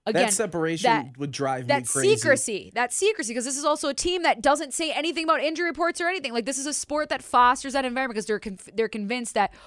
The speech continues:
Speaker 1: well, if we say that they have a knee problem, that somebody's gonna go target their knee. That's probably true. But you can, you know what I mean? It's just like, this
Speaker 2: Yeah.
Speaker 1: is, this is a, this is a problem of their own making. It, that being the Golden Knights and the way that they handle their organization, how they've handled him.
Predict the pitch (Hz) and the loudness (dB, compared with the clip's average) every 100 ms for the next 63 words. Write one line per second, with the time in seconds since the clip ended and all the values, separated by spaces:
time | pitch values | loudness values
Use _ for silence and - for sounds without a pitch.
0 | - 196 185 226 240 226 214 226 214 220 | -10 -8 -4 -2 0 2 2 0 -2 -4
1 | 214 220 208 196 202 196 208 202 - 190 | 0 0 0 -4 -6 -6 -4 -4 -2 -4
2 | 196 226 202 - 320 - 381 403 392 370 | -4 -6 -8 -2 -2 2 2 4 0 0
3 | - 427 392 330 359 - _ _ _ _ | 2 4 4 2 -2 -8 _ _ _ _
4 | _ _ - 277 - 254 285 285 185 294 | _ _ -2 -2 -2 -4 -2 -2 -2 0
5 | 302 339 320 285 320 214 226 247 247 - | 2 0 0 -2 -2 -4 -6 -2 0 2
6 | 254 294 - - _ 202 269 320 277 285 | 2 -2 -6 -16 _ -4 -4 -2 0 2
7 | 254 226 196 202 247 277 254 - - 226 | 2 2 -2 -6 -8 -6 -6 -6 -2 4
8 | 247 277 269 220 233 226 226 208 226 233 | 4 4 -2 -4 -2 -4 -4 -4 -4 -6
9 | 190 190 202 - 151 147 202 _ _ - | -4 -2 -2 -4 -8 -10 -18 _ _ -8
10 | 208 208 202 233 208 208 202 196 185 185 | -2 0 0 -4 -4 -4 -2 -4 -6 -4
11 | 185 185 175 180 180 180 175 180 175 175 | -2 -2 -2 -4 -4 -4 -6 -6 -6 -8
12 | 170 185 180 175 175 170 160 165 190 151 | -6 -4 -4 -6 -6 -8 -8 -6 -4 -6
13 | 170 | -10